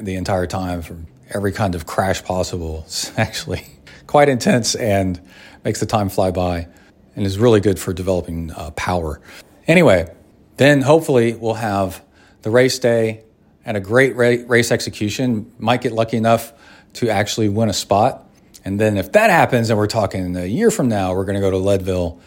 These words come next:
Colorado, and have a Zen Tri podcast from there. But a lot of things have to go right for you to qualify, as you know, for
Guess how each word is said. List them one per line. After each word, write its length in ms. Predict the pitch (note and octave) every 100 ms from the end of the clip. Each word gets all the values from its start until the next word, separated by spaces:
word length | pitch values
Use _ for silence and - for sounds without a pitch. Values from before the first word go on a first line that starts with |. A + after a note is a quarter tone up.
| - -
Colorado, 720 | G2+ F#2 F#2 F#2 F2+ E2 D#2 -
and 140 | F2+
have 400 | F#2 F2 E2 D2+ -
a 120 | F#2
Zen 180 | E2 F2
Tri 180 | - E2
podcast 440 | E2 E2 E2 D2+
from 140 | F2
there. 260 | E2+ D#2+ D#2 _ - _ _
But 200 | - G#2
a 100 | A2
lot 440 | A2+ B2 C3+ C#3 C3
of 100 | B2+
things 240 | A#2+ G#2
have 180 | A2+ F#2+
to 80 | G2
go 140 | F#2+
right 380 | F2+ F2 E2+ - _ _ _
for 160 | - G2+
you 200 | F#2+ G2
to 120 | F2+
qualify, 640 | E2 F#2+ E2+ - E2+ E2+
as 260 | E2+ G#2 G#2
you 80 | A2
know, 320 | G2 F2+ E2
for 480 | D#2+ G#2+ F#2 F2